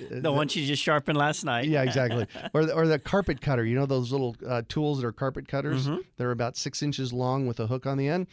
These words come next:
Speaker 1: And I'll take those out into the garden, and I'll just go right below the soil level on the weeds. Go down about three quarters of an inch under the soil. I cut the top off of the weed. Now, the big caveat here is this does not work for nutgrass or Bermuda grass.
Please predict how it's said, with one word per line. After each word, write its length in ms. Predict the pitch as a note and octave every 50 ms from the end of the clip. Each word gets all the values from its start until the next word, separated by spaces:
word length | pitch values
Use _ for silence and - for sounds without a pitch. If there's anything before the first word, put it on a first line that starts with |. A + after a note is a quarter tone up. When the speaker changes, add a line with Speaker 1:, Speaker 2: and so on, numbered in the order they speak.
| - - - - - - _
Speaker 1:
And 100 | C3 C3+
I'll 120 | C3+ C3
take 260 | - - D#3+ D#3 D3+
those 240 | - F3 E3+ E3+ C3+
out 180 | E3 D3 D3+ D#3
into 140 | D#3 D3
the 120 | C3+ C3 B2+
garden, 400 | B2+ C3+ C#3+ D3 C#3 C3 B2+ - -
and 120 | B2+ B2+ B2+
I'll 100 | C3 C3+
just 320 | A#2+ - E3 F3 - -
go 160 | - D#3+ C3+
right 440 | B2+ A2+ G#2+ G#2+ A2+ A#2+ D3+ F3+ - _
below 300 | D3+ D3 D3+ D3 D3 D3
the 100 | C3+ A#2+
soil 400 | - - C3 C3 C#3 C3 A#2 A2
level 300 | G2+ F#2+ F#2 F2+ F#2 -
on 160 | - G#2+ G2+
the 60 | G2+
weeds. 540 | G2 G2+ G#2 G2+ G2+ F#2+ F#2+ - - - - _ _ _ _ _ _ _ _ _ _ _ _
Go 80 | - B2+
down 240 | B2 C3 C3 C3 B2+
about 300 | A2+ A#2+ A#2+ A#2+ C3+ - _ _
three 180 | - C3 C#3 B2
quarters 360 | - C3+ C3 C3 B2+ B2 C3
of 60 | C3
an 80 | C3 B2+
inch 340 | A#2+ A#2+ C#3+ - - - - _ _ _ _ _ - _ _ -
under 180 | B2+ C#3 C#3+
the 120 | C#3+ D#3+ D3
soil. 440 | - - A#2+ B2 A2+ A2+ B2 B2 - - - - _
I 80 | - A#2+
cut 280 | - - - E3+ - -
the 80 | C3+
top 460 | - - - - - D#3+ D#3+ E3 - -
off 460 | - - A#2+ G#2 - - A#2 - - - - _
of 120 | A#2+ G#2+
the 100 | G#2+ A2+
weed. 360 | G2+ G#2 G#2 F#2+ F#2+ E2 - - _ - - - - - _
Now, 260 | B2+ C3 B2+ A#2+ A#2+ -
the 160 | C3 B2 B2+ - _ _ _ _ _ -
big 220 | C#3+ C#3 E3+ D3+ -
caveat 560 | - - E3+ F3 E3+ D#3 C#3+ C3 B2+ B2+ A2+
here 200 | G#2 B2 A#2+ A#2
is 140 | A2+ G#2+ G2+
this 140 | A#2+ B2 -
does 200 | - C3 B2 G#2+
not 160 | B2 A#2 A#2
work 200 | - A#2+ A#2+ -
for 100 | - A#2+
nutgrass 500 | A2+ A2+ A#2+ B2+ - C#3 C#3+ D#3 D#3 -
or 40 | D3
Bermuda 360 | C3+ A#2 A#2 A#2 B2 A#2+ A2+
grass. 380 | G#2+ G#2 G2 - - - - -